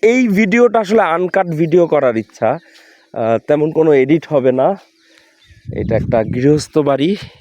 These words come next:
এই যে তার মাঝখানে উঠান, একটা খড়ির হয়তো এটা রান্নাঘর,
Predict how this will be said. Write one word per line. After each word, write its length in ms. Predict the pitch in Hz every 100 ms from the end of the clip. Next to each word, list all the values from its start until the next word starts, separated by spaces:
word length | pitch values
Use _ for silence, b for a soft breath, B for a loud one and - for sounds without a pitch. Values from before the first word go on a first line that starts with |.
| B _ -
এই 180 | -
যে 220 | 92 113 139 _
তার 140 | - 104
মাঝখানে 380 | 95 - 113 113
উঠান, 440 | 107 - 117 156 b b b b b b -
একটা 140 | 117 -
খড়ির 400 | - 151 170 156 - -
হয়তো 320 | - 131 139 131
এটা 560 | 117 127 120 120 113
রান্নাঘর, 640 | 113 107 113 117 110 113